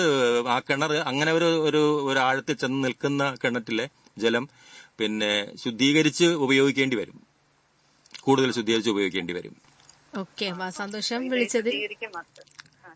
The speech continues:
Speaker 3: ശരി.
Speaker 2: ഓക്കെ, ഓക്കെ. നമുക്ക് പരിസ്ഥിതി വർത്തമാനത്തിൽ മറ്റൊരു കോളിലേക്ക് കൂടെ പോകേണ്ട ഒരു കോൾ കൂടിയുണ്ട്.
Speaker 1: ഓക്കെ.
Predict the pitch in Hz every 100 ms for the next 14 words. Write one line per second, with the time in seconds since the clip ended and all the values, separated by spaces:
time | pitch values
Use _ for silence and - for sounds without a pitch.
0 | _ 196 _ _ 247 247 - 170 170 160
1 | - 214 208 190 208 208 - 208 190 226
2 | 202 185 202 190 214 196 - - 233 190
3 | 185 180 185 180 190 175 180 185 185 190
4 | 185 202 202 185 175 226 208 202 -